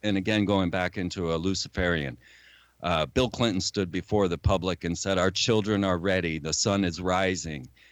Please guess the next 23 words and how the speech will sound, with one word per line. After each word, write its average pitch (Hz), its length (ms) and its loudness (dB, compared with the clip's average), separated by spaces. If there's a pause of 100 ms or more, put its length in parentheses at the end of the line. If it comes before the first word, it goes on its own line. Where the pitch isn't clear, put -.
(200)
And 90 180 0
all 127 200 4
these 131 260 -2
references, 101 760 -4
and 85 100 -2
when 104 160 2
you 107 80 2
started 156 400 0
to 131 80 -6
put - 240 2
them 104 180 0
all 98 160 4
together, 95 480 -2
which 82 200 -6
I 85 80 -4
did 87 220 -4
in 85 60 0
my 82 200 0
first - 340 -4
film 98 240 4
on 80 140 2
corporate - 360 -2
logos, 92 600 0